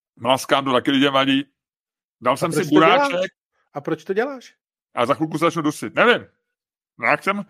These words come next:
Speaker 1: úplně zapomněl, že natáčíme, dostal jsem se takový jako trošku konverzační pohody. A začal jsem jíst buráky, tak já jsem ještě ten jeden otevřenej a už to nechám, no. Promiň.
Speaker 2: Mm.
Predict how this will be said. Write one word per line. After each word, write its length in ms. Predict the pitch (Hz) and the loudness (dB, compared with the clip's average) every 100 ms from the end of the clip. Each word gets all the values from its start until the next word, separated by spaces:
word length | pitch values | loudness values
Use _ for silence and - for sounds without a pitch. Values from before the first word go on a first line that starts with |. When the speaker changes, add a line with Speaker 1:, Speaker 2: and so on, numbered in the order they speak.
| _ | _
Speaker 1:
úplně 240 | - 139 190 | -8 -2 0
zapomněl, 340 | 170 180 190 | 0 0 -2
že 100 | 175 | 0
natáčíme, 600 | 190 165 165 160 160 156 | 0 2 2 2 -2 -2
dostal 220 | 160 175 160 | -2 -2 -4
jsem 100 | 165 | -4
se 40 | |
takový 180 | 170 170 | -4 -4
jako 120 | 165 | -4
trošku 280 | 160 156 180 165 _ | -6 -8 -10 -16 _
konverzační 480 | 147 143 156 165 180 | -4 -2 -2 -2 -6
pohody. 560 | 165 147 135 120 143 - _ _ _ _ _ _ _ _ | 0 0 0 -4 -8 -14 _ _ _ _ _ _ _ _
A 80 | 131 | -8
začal 200 | 120 151 | -2 0
jsem 80 | 151 | 0
jíst 80 | 156 | 2
buráky, 320 | 156 165 165 | 4 6 4
tak 80 | 135 | 2
já 100 | 139 | 2
jsem 140 | 135 160 | 0 -2
ještě 200 | 156 170 | 0 0
ten 160 | 170 | 2
jeden 220 | 156 165 | 4 2
otevřenej 640 | 156 147 151 143 151 151 165 | 2 2 4 4 2 2 2
a 80 | |
už 180 | 143 143 | 0 0
to 100 | - | 0
nechám, 380 | 151 - 101 95 | 0 -2 -6 -8
no. 180 | 107 - _ _ _ _ _ _ _ _ _ _ _ _ _ _ | -12 -12 _ _ _ _ _ _ _ _ _ _ _ _ _ _
Promiň. 340 | 156 170 110 - _ _ _ _ _ - - _ _ _ _ _ _ _ _ _ _ _ _ _ _ _ _ | 2 2 0 -6 _ _ _ _ _ -20 -20 _ _ _ _ _ _ _ _ _ _ _ _ _ _ _ _
Speaker 2:
Mm. 260 | 214 208 151 | -4 -4 -4